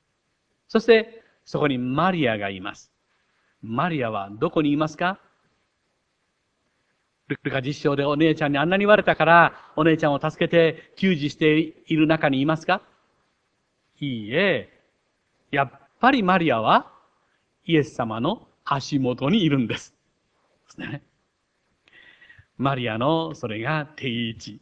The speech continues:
なんでしょうね。さあ、マリアはイエス様の足元に座って、物思いにふけってるような、そんな気がします。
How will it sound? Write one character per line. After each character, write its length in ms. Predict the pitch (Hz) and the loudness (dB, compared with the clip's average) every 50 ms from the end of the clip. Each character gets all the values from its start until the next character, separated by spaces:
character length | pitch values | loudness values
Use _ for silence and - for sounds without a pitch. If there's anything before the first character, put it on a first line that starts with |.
| _ _ - | _ _ -16
な 80 | 113 110 | -14 -14
ん 60 | 104 | -14
で 100 | 98 101 | -16 -16
し 100 | - 104 | -14 -12
ょ 80 | 98 | -12
う 20 | 104 | -10
ね。 300 | 113 135 170 190 - _ _ _ _ _ _ _ _ _ _ _ _ _ _ _ _ _ _ _ _ _ _ _ _ _ | -8 -6 -8 -8 -10 _ _ _ _ _ _ _ _ _ _ _ _ _ _ _ _ _ _ _ _ _ _ _ _ _
さ 260 | - - - - - | -14 -14 -14 -14 -16
あ、 20 | _ _ _ _ _ _ _ _ _ _ _ _ _ | _ _ _ _ _ _ _ _ _ _ _ _ _
マ 120 | 196 214 | 2 2
リ 120 | 202 160 123 | 4 2 2
ア 60 | 113 | 2
は 240 | 123 147 175 190 - - _ _ _ _ _ | 2 2 0 0 -4 -10 _ _ _ _ _
イ 80 | 202 220 | 4 4
エ 60 | 220 | 6
ス 80 | 220 | 6
様 180 | - 180 170 160 | 6 6 6 6
の 160 | 160 151 151 | 4 4 2
足 180 | 165 170 - 214 | 0 -2 -2 -2
元 220 | 202 202 202 185 | -2 0 0 2
に 140 | 160 147 131 | 2 2 0
座 180 | - - 151 151 | 0 0 -2 -2
っ 160 | 147 151 - | -2 -2 -2
て、 360 | - 165 165 165 160 - _ _ _ _ _ _ _ _ _ _ _ _ _ | 0 0 0 0 -2 -6 _ _ _ _ _ _ _ _ _ _ _ _ _
物 300 | - 139 165 185 190 190 | -2 0 2 4 4 4
思 200 | 190 175 170 151 | 4 2 0 0
い 60 | 127 | 0
に 400 | 127 143 160 165 160 156 160 - - _ | 0 0 0 0 -2 -2 -6 -12 -20 _
ふ 120 | - - | -20 -4
け 120 | - 180 165 | -2 -2 -2
っ 20 | |
て 180 | 165 - 160 151 | 0 0 0 2
る 80 | 151 | 4
よ 200 | 156 143 135 123 | 4 4 4 2
う 40 | 117 | 2
な、 260 | 120 127 139 139 127 - - _ - 135 131 | 0 0 -2 -2 -4 -6 -8 _ -6 -4 -2
そ 120 | - 143 | -2 -2
ん 80 | 147 160 | 0 0
な 100 | 156 143 | -2 -2
気 120 | - 135 | -4 -4
が 100 | 123 113 | -6 -6
し 100 | - - | -6 -8
ま 120 | 104 - - | -14 -16 -20
す。 140 | - _ | -20 _